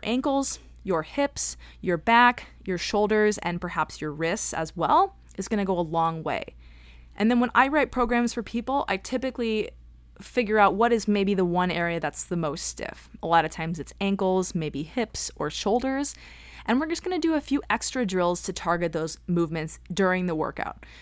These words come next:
So this is a great way to be more active so you're not just standing around, and you get some mobility work that's much needed.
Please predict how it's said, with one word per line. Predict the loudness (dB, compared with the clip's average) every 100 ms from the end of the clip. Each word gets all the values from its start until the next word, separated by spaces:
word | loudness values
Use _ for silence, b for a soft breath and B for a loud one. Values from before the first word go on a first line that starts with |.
| B B
So | -2
this | 0
is | 0 0
a |
great | 0 2 2
way | 2 2 2
to | 0 -2 0 -2
be | -2 0
more | 0 0
active | -2 -2 -2 -2
so | -4
you're | -4
not | -4
just | -6
standing | -8 -6 -6 -6
around, | 0 4 4 2 b b b b -2
and | 2 2
you |
get | 2 -2
some | 0
mobility | 0 0 -2 -2 -2
work | -4 -4
that's | -8 -8
much | -8 -8 -8
needed. | -10 -10 -10 -14